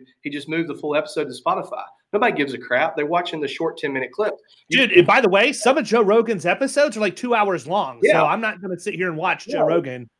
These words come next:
Speaker 1: And you
Speaker 2: for two
Speaker 1: can do
Speaker 2: hours.
Speaker 1: the same thing. So when you take each of these episodes and you break it up into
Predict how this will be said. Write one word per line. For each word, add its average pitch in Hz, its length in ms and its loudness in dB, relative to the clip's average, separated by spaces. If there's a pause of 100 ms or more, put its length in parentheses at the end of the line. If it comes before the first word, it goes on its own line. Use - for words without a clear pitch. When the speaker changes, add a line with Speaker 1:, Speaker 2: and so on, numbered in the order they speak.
(120)
Speaker 1:
And 156 140 2
you 185 60 2
Speaker 2:
for - 60 -2
two 165 120 4
Speaker 1:
can 170 80 6
do 175 60 2
Speaker 2:
hours. - 200 -2
Speaker 1:
the 196 80 2
same 185 140 2
thing. 143 380 2
So 156 160 0
when 147 160 0
you 170 140 -2
take 190 260 -2
each 185 180 -6
of 151 60 -2
these 135 160 -2
episodes 123 720 -2 (240)
and 127 120 -4
you 170 120 -4
break 165 240 2
it 139 80 4
up 170 220 4
into 127 240 -4